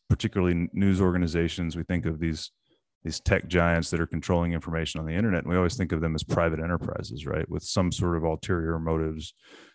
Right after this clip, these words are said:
that's somehow separate and apart from the government. But that's not the case at all, man.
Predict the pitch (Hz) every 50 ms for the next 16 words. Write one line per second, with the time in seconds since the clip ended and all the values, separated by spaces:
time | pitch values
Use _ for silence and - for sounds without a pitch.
0 | _ _ 104 101 - - 92 82 87 85 85 - - 90 85 92 87 82 80 78
1 | 80 - 87 85 82 - 82 78 76 73 90 87 90 92 87 80 78 76 - -
2 | - 131 135 - 139 107 - - - 87 80 73 - - 78 80 71 - - -
3 | -